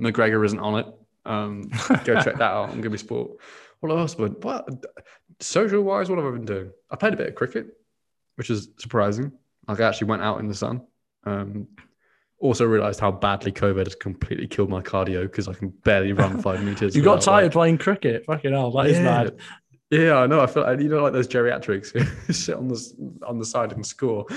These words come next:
Speaker 1: That was literally me. I was
Speaker 2: Peop-,
Speaker 1: just sat
Speaker 2: people
Speaker 1: there.
Speaker 2: try to get me to play cricket 'cause I'm tall and I have long arms. They're like, "Oh, if you were,"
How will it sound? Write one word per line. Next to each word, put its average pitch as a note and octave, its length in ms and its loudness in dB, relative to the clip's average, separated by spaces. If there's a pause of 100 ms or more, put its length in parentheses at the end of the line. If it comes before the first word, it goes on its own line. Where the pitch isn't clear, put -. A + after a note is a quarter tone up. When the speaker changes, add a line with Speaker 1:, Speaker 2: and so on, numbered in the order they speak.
(160)
Speaker 1:
That C#3 140 0
was C3 100 0
literally A#2+ 300 -4
me. A#2+ 340 -4
I C3 140 2
was C3 100 2
Speaker 2:
Peop-, F#3 80 4
Speaker 1:
just - 140 -4
sat - 100 0
Speaker 2:
people G#3 200 6
Speaker 1:
there. G#3+ 60 0
Speaker 2:
try G#3 100 2
to E3+ 80 2
get F3 160 0
me D#3+ 80 0
to C#3+ 60 2
play B2+ 200 -4
cricket C3 380 -4
'cause B2 140 -6
I'm B2 160 -4
tall B2+ 340 2
and C3 80 2
I A#2+ 40 0
have B2 100 -4
long B2 220 0
arms. C3 300 -2
They're B2+ 100 -4
like, B2+ 180 -6
"Oh, B2+ 180 0
if B2 80 -8
you C#3+ 120 -4
were," C3 60 -2